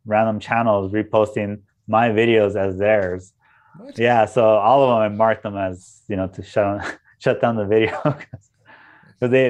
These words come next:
Speaker 1: they literally don't mention, like, "Oh, this is, you know, V C C Board Repairs, check them out." It's more like there's some random micro soldering channel and they just have a bunch of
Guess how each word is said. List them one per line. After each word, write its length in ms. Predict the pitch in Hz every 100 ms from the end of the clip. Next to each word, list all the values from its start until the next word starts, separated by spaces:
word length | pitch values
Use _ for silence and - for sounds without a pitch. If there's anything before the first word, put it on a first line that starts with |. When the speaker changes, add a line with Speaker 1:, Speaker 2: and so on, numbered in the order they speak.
| 117 139 139
Speaker 1:
they 100 | 135
literally 300 | 156 160 147
don't 160 | 143
mention, 320 | 135 135 139
like, 180 | 120 110 -
"Oh, 180 | 131 107
this 220 | 104 -
is, 400 | 107 101 - -
you 40 | 98
know, 140 | 90
V 140 | 92 95
C 180 | -
C 120 | - 101
Board 200 | 101 101
Repairs, 360 | 98 98 92
check 200 | - 95 -
them 120 | 101
out." 320 | 104 95 - _ _ _
It's 220 | 98 92
more 180 | 107 101
like 320 | 98 98 92 _ _ _ _
there's 140 | 113 -
some 180 | 127 113
random 460 | 113 117 113 107
micro 260 | 107 110 107
soldering 720 | - 110 113 117 117 123 117 _ _
channel 560 | - 135 139 151 147 - _
and 140 | 101
they 80 | 110
just 160 | 113 -
have 180 | 113 107
a 60 |
bunch 320 | 92 113 104
of 160 | 104